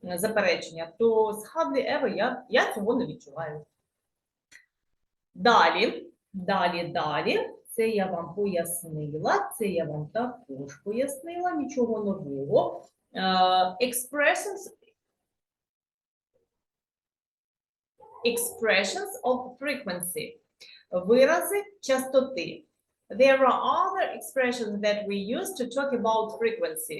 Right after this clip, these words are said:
Існують інші вирази, які ми вживаємо для того, щоб сказати про частоту.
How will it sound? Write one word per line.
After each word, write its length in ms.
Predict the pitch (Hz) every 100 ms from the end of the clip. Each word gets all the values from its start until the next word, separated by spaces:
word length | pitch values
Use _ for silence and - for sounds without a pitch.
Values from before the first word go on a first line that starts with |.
| -
Існують 400 | 214 254 262 254
інші 360 | 233 233 196 196
вирази, 400 | 214 311 370 320
які 320 | 233 - 233
ми 120 | 214
вживаємо 440 | 196 196 254 349 277
для 160 | 190
того, 220 | 190 277 254
щоб 200 | - -
сказати 500 | - 180 220 285 262
про 340 | - 208 226
частоту. 640 | 233 208 202 214 214 156 135